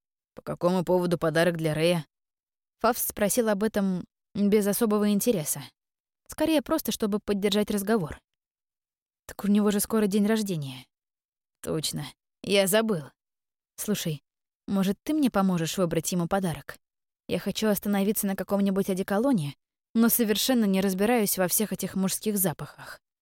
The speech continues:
«Ирен, дарить одеколон является моветоном», сказала Анаис. Она это произносила мягко, словно не желая меня обидеть. Конечно, это было наиграно, но у сестры уже сейчас явно было приподнятое настроение.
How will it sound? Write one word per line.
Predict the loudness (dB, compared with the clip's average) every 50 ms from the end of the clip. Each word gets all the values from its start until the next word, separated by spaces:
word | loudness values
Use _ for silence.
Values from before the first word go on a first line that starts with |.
| _ _ _ _ _ _ _ _ _ _ _ _ _ _ _ _ _ _ 0
«Ирен, | 2 4 4 4 4 2 -2 _ _ _ _ _ _ _ 0
дарить | 2 4 6 6 6 4 4
одеколон | 4 2 2 2 2 4 4 4 4 4 4
является | 4 4 4 4 4 2 2 2 2
моветоном», | 2 4 4 4 2 4 2 2 2 2 -2 -4 -4 -8 _ _ _ _ _ _ _
сказала | -10 -4 0 0 2 2 2 2 2
Анаис. | 0 0 0 0 -2 -2 -2 -2 -4 -4 -4 _ _ _ _ _ _ _ _ _ _ _ _ _
Она | -4 0 2 4 4 2
это | 2 0 0
произносила | 2 4 4 4 4 2 2 2 2 2 4
мягко, | 4 4 4 4 2 0 -4 -6 -6 -6 -6 _ _ _ _ _ -8
словно | -2 2 2 4 4
не | 4 4 4 4
желая | 4 4 4 4 4 4
меня | 4 4 4 4 4 4
обидеть. | 2 0 -2 -4 -8 -8 -8 -8 -10 -10 _ _ _ _ _ _ _ _ _ _ _ -4
Конечно, | -2 0 0 0 2 2
это | 0 0 2
было | 0 2 2 2
наиграно, | 2 2 2 2 2 2 0 0 0 -2 -2
но | -2 0 0 0
у | 0
сестры | 0 -2 -2 -2 0 2 2
уже | 2 4 2 2 0
сейчас | 0 -2 -2 0 0 0 0 0 -2
явно | 0 0 2 2 2 0 0
было | 0 0 0 0 0
приподнятое | -2 -4 -4 -2 0 0 0 0 -2 -2 -2 -2 0
настроение. | -2 -2 -4 -4 -6 -4 -4 -2 -2 -4 -4 -8 -12